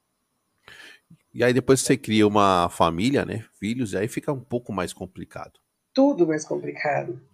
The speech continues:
Speaker 1: Né?
Speaker 2: Tudo, tudo muito mais complicado.
Speaker 1: E aí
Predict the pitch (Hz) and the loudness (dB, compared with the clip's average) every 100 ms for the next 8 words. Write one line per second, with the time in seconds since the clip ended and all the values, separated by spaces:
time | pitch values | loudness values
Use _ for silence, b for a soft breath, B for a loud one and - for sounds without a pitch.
0 | _ - 185 208 143 147 - 202 175 147 | _ 0 4 4 2 -4 0 8 10 8
1 | 131 117 - 135 139 139 127 - b b | 4 -2 -2 -4 -2 -4 -4 -12 b b
2 | b b b b b b b b b _ | b b b b b b b b b _
3 | 107 110 113 131 147 156 | 0 4 6 6 4 0